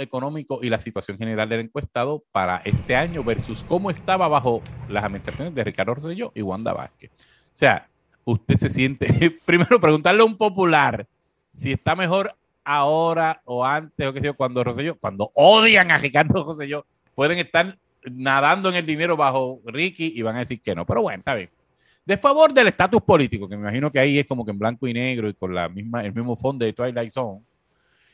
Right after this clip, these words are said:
Dice, cuestiona sobre temas tan actuales como el borrador del proyecto para un plebiscito federal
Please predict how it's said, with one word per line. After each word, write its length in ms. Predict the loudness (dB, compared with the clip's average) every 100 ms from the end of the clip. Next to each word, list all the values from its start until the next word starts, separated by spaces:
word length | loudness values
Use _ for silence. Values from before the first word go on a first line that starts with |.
| -6
Dice, 340 | -2 -2 -2 _ _ -4
cuestiona 460 | -4 -2 -2 -2
sobre 260 | -2 -2 -4
temas 280 | -6 -4 -4
tan 180 | -6 -10
actuales 420 | -8 -4 -2 -2
como 220 | -4 -6
el 60 | -4
borrador 440 | -4 -2 -2 -2
del 180 | -4 -2
proyecto 540 | -2 -2 -4 _ -2
para 160 | 2 0
un 60 |
plebiscito 460 | 0 -2 -2 -4 -2
federal 400 | 0 2 2